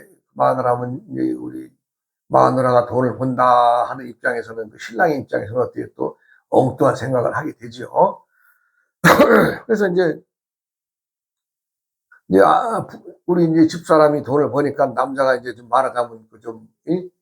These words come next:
예, 자기도 좀 뭔가 하면 될 것 같은 <laughs> 그런 생각이 들었는지, 아이고, 뭐 참, 그리고 이제 좀 뭐 이제 여자가 이 수입을 좀 벌어서 돈을 좀 버니까 어때요? 아, 남자도 어깨에 힘이 들어가죠. 또 그렇게 하고 또 뭐예요?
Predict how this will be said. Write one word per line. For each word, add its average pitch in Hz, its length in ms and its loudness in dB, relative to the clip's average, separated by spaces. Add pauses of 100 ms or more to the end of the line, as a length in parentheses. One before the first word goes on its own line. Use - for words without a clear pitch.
(460)
예, 120 360 -12
자기도 131 380 0
좀 123 160 -2
뭔가 123 260 0
하면 160 280 -2
될 139 160 -2
것 143 100 -2
같은 135 540 -2
<laughs> 131 360 0
그런 - 220 -4
생각이 - 340 -6
들었는지, 113 600 0 (640)
아이고, 131 460 4
뭐 127 180 -2
참, 135 280 -6
그리고 170 260 4
이제 165 120 0 (360)
좀 160 140 -8
뭐 156 160 4
이제 156 320 4
여자가 143 540 0 (340)
이 139 300 0
수입을 160 440 -2
좀 139 300 -4 (220)
벌어서 135 280 -2
돈을 131 260 0
좀 113 100 -2
버니까 127 400 2
어때요? 135 380 -4 (360)
아, - 80 -8
남자도 135 480 4
어깨에 123 260 0
힘이 156 260 -2
들어가죠. 127 680 -2 (580)
또 - 640 0
그렇게 156 240 2
하고 147 180 4
또 160 100 2
뭐예요? 143 520 0